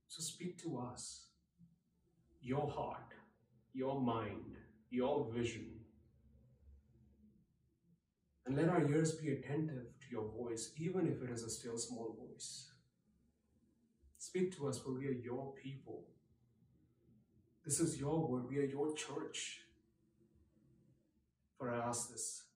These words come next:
in Jesus' name. Amen. My favorite sport to watch after cricket is soccer or football. Italy has always been the team that I have supported. I know Italy hasn't done well lately. In fact, they were not even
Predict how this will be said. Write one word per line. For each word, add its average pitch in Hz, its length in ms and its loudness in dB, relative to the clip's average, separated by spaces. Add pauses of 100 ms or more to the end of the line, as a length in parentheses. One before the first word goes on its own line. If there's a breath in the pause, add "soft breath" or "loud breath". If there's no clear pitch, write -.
in 120 140 -8
Jesus' - 640 -4 (1300)
name. 113 140 -6
Amen. 107 240 -2 (1900 soft breath)
My 190 100 8
favorite 247 320 12
sport 165 380 10
to 143 80 4
watch 120 500 4
after 131 240 2
cricket 135 460 0
is 127 180 0
soccer 117 540 2
or 117 220 4
football. 151 580 4 (600)
Italy 143 320 8
has 123 240 4
always 135 580 8
been 127 240 4
the 123 80 2
team 135 340 2
that 120 140 4
I 117 160 4
have 117 180 2
supported. 120 480 0
I 151 180 4
know 110 500 6 (280)
Italy 131 300 4
hasn't 120 380 6
done 117 220 2
well 117 400 2
lately. 113 440 2
In 107 100 4
fact, 110 200 -2
they 117 60 2
were 110 120 6
not 113 240 4
even 107 340 0